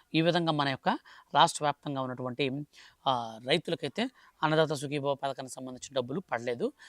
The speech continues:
So, కాబట్టి వారందరూ ఇప్పుడు నేను చెప్పినట్టు చేసుకుంటే నేరుగా మీ ఖాతాల్లోకైతే వస్తాయి. అయితే మన యొక్క రాష్ట్ర వ్యాప్తంగా ఉన్నటువంటి రైతులకు మరోసారి ఖాతాల్లోకి డబ్బులు అయితే విడుదల చేయబోతుంది ఆంధ్రప్రదేశ్ రాష్ట్ర ప్రభుత్వం.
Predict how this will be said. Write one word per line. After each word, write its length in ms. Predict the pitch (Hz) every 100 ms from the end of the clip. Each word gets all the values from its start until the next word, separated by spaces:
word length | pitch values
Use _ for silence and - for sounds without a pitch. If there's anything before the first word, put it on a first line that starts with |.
| -
So, 140 | - 160
కాబట్టి 360 | 151 147 139
వారందరూ 340 | 156 165 139 139
ఇప్పుడు 160 | -
నేను 140 | 139 131
చెప్పినట్టు 440 | 139 139 135 -
చేసుకుంటే 400 | 135 - 139 285 - - -
నేరుగా 240 | - 147 147
మీ 120 | 139
ఖాతాల్లోకైతే 640 | - 135 135 123 131 156
వస్తాయి. 420 | 143 117 - 131 - _ - _ 180
అయితే 360 | 202 196 208 - - -
మన 160 | 165
యొక్క 240 | 220 233 -
రాష్ట్ర 320 | 151 147 -
వ్యాప్తంగా 340 | 156 - 147
ఉన్నటువంటి 400 | 139 131 131 127
రైతులకు 600 | 135 139 143 139 - 131 147 - - -
మరోసారి 460 | 151 196 202 190
ఖాతాల్లోకి 520 | 185 147 143 143 139 131
డబ్బులు 300 | 127 127 135
అయితే 160 | 151
విడుదల 240 | 156 135 135
చేయబోతుంది 720 | - 135 127 - 127 131 139 - - _
ఆంధ్రప్రదేశ్ 600 | 135 151 143 135 139 -
రాష్ట్ర 300 | 143 131 -
ప్రభుత్వం. 480 | 139 131 127 139 127